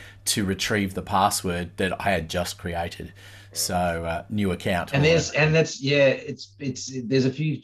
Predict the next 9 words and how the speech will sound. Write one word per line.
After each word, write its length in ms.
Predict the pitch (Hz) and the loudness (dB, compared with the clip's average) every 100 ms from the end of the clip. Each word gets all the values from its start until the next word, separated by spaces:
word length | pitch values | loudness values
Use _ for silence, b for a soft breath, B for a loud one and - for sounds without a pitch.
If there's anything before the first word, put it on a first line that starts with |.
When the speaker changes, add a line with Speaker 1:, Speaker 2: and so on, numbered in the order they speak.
| - | 0
Speaker 2:
quirks 280 | 131 131 - | 2 2 2
around 360 | 123 120 107 | 2 4 4
that, 240 | 107 131 - _ | 4 2 -4 _
'cause 220 | 120 104 | -6 -4
the 100 | 113 | -2
password 400 | 123 131 131 127 | 2 2 2 0
managers 400 | 117 113 104 104 | 2 2 2 -2
often, 600 | - 107 - 107 104 101 - - | -4 -4 2 4 4 4 -2 -8
you, 540 | 107 107 104 104 98 | 0 2 4 2 -2